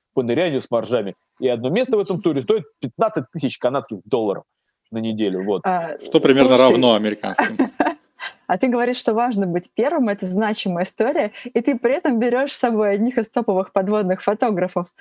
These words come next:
Speaker 2: и Коростелёва, и Коха вообще, как же конкуренция?
Speaker 1: Ну, они ж мои близкие
Speaker 2: <laughs>
Speaker 1: друзья, я, ну как, это ж клёво поехать вместе.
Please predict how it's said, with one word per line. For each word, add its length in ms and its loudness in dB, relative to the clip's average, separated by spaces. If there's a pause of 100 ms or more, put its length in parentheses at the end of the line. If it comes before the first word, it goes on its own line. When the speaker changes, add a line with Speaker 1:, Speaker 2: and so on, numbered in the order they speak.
(200)
Speaker 2:
и 80 -2
Коростелёва, 840 0
и 80 0
Коха 440 -2
вообще, 340 -2
как 220 0
же 100 -2
конкуренция? 880 -2
Speaker 1:
Ну, 260 0
они 220 0
ж 20 -2
мои 320 0
близкие 540 0
Speaker 2:
<laughs> 20 -2
Speaker 1:
друзья, 500 2
я, 260 0
ну 420 -2
как, 280 -2
это 640 -2
ж 100 -10
клёво 380 2
поехать 420 0
вместе. 480 -2